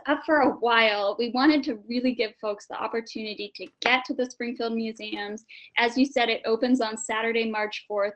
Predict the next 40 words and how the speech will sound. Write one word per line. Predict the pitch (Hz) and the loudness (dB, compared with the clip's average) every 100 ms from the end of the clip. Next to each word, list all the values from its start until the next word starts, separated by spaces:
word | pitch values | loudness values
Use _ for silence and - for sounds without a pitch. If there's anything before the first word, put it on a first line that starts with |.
| - | -6
and | 196 | -8
it's | 208 _ | -10 _
up | 226 - - _ | -4 -4 -8 _
all | 262 285 | 4 6
the | 311 | 6
way | 285 262 262 | 6 6 4
through | 240 233 | -2 -4
September | 233 - 226 226 233 226 226 - | -2 -6 -8 -8 -6 -2 -4 -4
third. | 214 208 208 | -6 -6 -8
So | - 208 208 - - _ _ | -8 -8 -8 -10 -20 _ _
plenty | 285 330 349 | 4 8 8
of | 320 | 6
time, | - - 233 233 | 4 -4 -2 -2
and | 226 220 | -2 -4
we'll | 226 | -4
have | 226 220 | -6 -6
lots | 226 233 285 - | -2 -2 -4 -6
of, | 233 214 - | -6 -6 -8
um, | 214 214 214 214 | -4 -4 -6 -10
programming, | - 269 269 254 254 247 240 240 240 - - - - | -2 -2 0 0 0 -2 -4 -6 -8 -12 -18 -8 -2
uh, | 226 220 | -2 -2
throughout | 226 226 247 226 233 | -2 0 2 0 -4
the | |
spring | 226 - 226 220 220 | -8 -6 -6 -4 -6
and | 220 | -6
the | 208 | -10
summer | - 220 208 208 208 - | -12 -10 -8 -6 -6 -8
to | |
highlight | - 208 190 202 | -14 -8 -8 -8
this | 214 226 | -10 -12
exhibition | 214 - 196 202 - 202 | -16 -16 -12 -12 -10 -10
as | 196 - | -10 -10
well. | 208 208 | -12 -12
So | 208 208 208 202 | -10 -8 -8 -8
check | - 277 277 | 0 0 4
it | 269 | 4
out | 247 240 | 2 0
on | 214 214 | -4 -2
our | 214 | -2
website, | 208 208 - 208 208 | -2 -4 -4 -2 -2